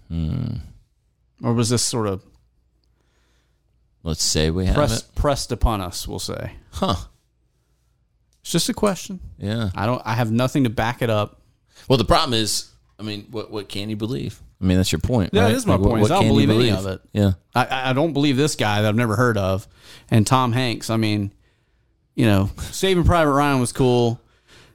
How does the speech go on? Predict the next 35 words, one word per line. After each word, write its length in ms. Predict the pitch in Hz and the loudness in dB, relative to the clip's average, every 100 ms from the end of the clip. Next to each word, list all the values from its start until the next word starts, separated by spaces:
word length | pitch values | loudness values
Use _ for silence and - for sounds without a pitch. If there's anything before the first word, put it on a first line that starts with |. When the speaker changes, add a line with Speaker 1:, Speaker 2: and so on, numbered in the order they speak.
| _ _ _ _ - | _ _ _ _ 0
Speaker 2:
Castaway 480 | 175 170 - 165 | 0 2 0 2
was 140 | 135 - | 2 2
pretty 160 | 135 | 0
weak, 340 | 113 113 117 - | 2 2 0 -2
but, 260 | 131 120 - 139 | -2 -2 -2 0
I 80 | |
mean, 260 | 143 135 139 | 2 4 2
you 80 | 156 | 2
know. 320 | 110 107 104 - | 0 0 -4 -6
Speaker 1:
Something 440 | - 85 98 95 | -2 0 2 2
to 40 | |
be 100 | 95 | 2
said 300 | 92 131 139 | 0 2 2
about 440 | 98 87 85 - - | 2 2 2 0 -2
if 200 | 80 82 | -4 0
you're 100 | 85 | -2
gonna 920 | 85 85 85 85 82 82 82 80 - | 0 2 4 4 4 2 2 -2 -4
sell 380 | - - 87 101 | -4 0 0 0
it 100 | - | -2
to 120 | - | -4
the 100 | 101 | -4
public, 420 | 95 - 135 104 - | -4 -4 -2 -2 -2
hire 280 | 85 92 92 | -2 0 0
a 40 | |
professional 600 | - 92 90 92 76 78 | -2 -2 0 0 -2 0
actor. 580 | 135 147 - 80 78 92 _ _ | 0 -2 -2 0 0 -2 _ _
Speaker 2:
Hey, 120 | - 101 | -4 0
hey. 260 | 156 135 - _ | 2 0 -6 _
Speaker 1:
Who 120 | 98 90 | -2 2
better 280 | 98 90 | 4 4
can 160 | 82 90 | 0 -2
you 100 | 87 | 0
get? 480 | 92 90 60 _ - | 2 2 0 _ -4
Tom 220 | 80 78 | 0 2
Hanks. 480 | 87 76 - - | 2 0 -6 -10